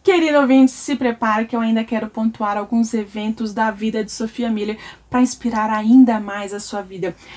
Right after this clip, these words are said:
Mil novecentos e quarenta e quatro, integra a missão Novas Tribos dos Estados Unidos e se põe a caminho da Colômbia. Mil novecentos e quarenta e oito, viaja de férias aos Estados Unidos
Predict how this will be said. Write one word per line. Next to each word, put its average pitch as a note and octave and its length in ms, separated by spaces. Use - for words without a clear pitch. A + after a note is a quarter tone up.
Mil D4+ 200
novecentos C4 420
e - 40
quarenta A#3 320
e A3 60
quatro, A#3 400
integra A3+ 680
a - 20
missão A3+ 380
Novas B3 400
Tribos A3 320
dos A3 180
Estados A#3 400
Unidos G#3+ 380
e B3 80
se A#3+ 180
põe A#3 300
a A3+ 60
caminho A3 440
da A3 160
Colômbia. G#3 640
Mil C#4+ 160
novecentos C4 400
e - 40
quarenta A3+ 320
e G#3 60
oito, A3+ 260
viaja A3+ 580
de B3 100
férias A3 500
aos A3 180
Estados B3 420
Unidos A3+ 500